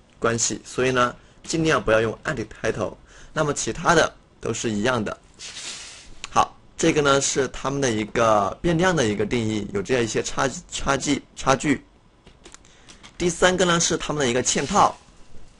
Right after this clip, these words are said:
在这儿我就直接不再说这个S A S S，因为我们的重点不再是它，因为这种语法的话，可能对特定的人群是比较喜欢，但是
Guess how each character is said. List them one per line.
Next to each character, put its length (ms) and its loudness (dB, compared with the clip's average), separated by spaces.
在 100 -2
这 140 2
儿 120 4
我 120 2
就 200 0
直 200 -6
接 220 0
不 160 -4
再 160 0
说 180 -4
这 120 -2
个 180 2
S 320 -4
A 300 2
S 300 -2
S， 280 -2
因 120 -2
为 60 0
我 60 -2
们 100 -2
的 80 -2
重 200 -2
点 200 -2
不 140 0
再 160 -2
是 160 -6
它， 240 -4
因 100 -8
为 140 -10
这 160 2
种 160 0
语 140 0
法 160 2
的 100 4
话， 220 2
可 220 -6
能 220 -2
对 200 6
特 220 6
定 120 8
的 80 6
人 180 2
群 260 0
是 160 -4
比 140 -2
较 360 4
喜 200 -8
欢， 280 -4
但 160 -6
是 260 -6